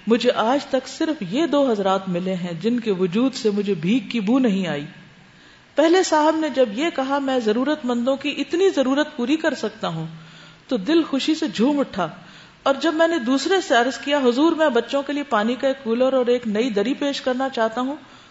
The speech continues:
تو وہ مسکرائے اور آہستہ آواز میں بولے، "بیٹا، ہمیں اس کی ضرورت نہیں، پانی کے لیے گھڑا موجود ہے، اس کا پانی ٹھنڈا بھی ہوتا ہے اور میٹھا بھی۔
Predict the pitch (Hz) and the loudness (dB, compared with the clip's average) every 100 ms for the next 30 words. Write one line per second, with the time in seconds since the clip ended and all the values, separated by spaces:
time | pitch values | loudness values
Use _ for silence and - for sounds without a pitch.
0 | _ 233 226 262 233 - 214 208 233 247 | _ 2 4 4 2 -2 -2 0 -2 -2
1 | 214 208 202 - 226 190 190 202 180 180 | 0 0 -2 -2 -2 0 -2 -4 -4 -2
2 | 254 - - - - - 240 311 285 302 | -4 -6 -20 -20 -12 2 2 4 2 0
3 | 330 320 302 233 214 220 262 240 240 285 | 0 0 0 2 2 2 0 -2 -6 -4
4 | 233 220 254 269 254 247 185 220 240 202 | 0 0 0 -2 -4 -2 0 0 0 0
5 | 170 226 233 294 349 - - - _ 285 | -2 -2 -2 -4 -6 -14 -20 -20 _ -8
6 | - 320 311 202 196 269 - 202 202 240 | -4 -4 -2 -2 -2 -2 -4 -4 0 2
7 | 294 269 277 294 302 370 - - - - | 2 2 0 -2 -2 -4 -6 -20 -20 -6
8 | 285 262 214 190 190 | -2 0 -2 -2 -4